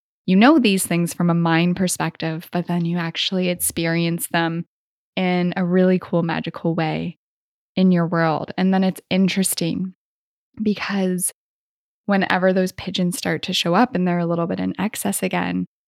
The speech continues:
now there's that reflection of, well, what's off center within me, within my partner, or within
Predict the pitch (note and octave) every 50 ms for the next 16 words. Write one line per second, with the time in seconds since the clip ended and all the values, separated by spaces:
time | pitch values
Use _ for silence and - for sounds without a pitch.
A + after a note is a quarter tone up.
0 | _ _ - F#3+ F#3 F3+ F3+ F3+ F#3+ G3+ G3 G3 F#3 F#3+ - F3 - - F3+ F3+
1 | - - - G#3 A#3 A3+ - - - - F3+ E3+ E3+ E3 E3 F3 - _ _ _
2 | _ _ _ _ _ _ F#3 F#3 F3+ F3+ G3 F3+ F#3 F#3 F#3 F3+ F3 F3 F3+ F#3
3 | F#3 G3 G#3 - _ - - - - - - - _ - - F3+ F3 F3+ - -
4 | - - F3+ F3+ F3+ - - G3 G3 F#3 F#3 F3 F3 - E3+ E3+ E3+ E3 F3 F3
5 | F#3+ G3+ G3 G3 G3 F#3+ F#3 F#3+ - _ _ _ _ _ _ _ - - - F3
6 | E3 E3 E2+ - - - - - G3 G3 G3+ - - F#3+ F#3+ F#3+ F#3+ F#3 F#3 F#3
7 | - - E3+ E3 E3 E3+ E3+ - - F#3+ F#3 F#3+ G3 G3 F#3+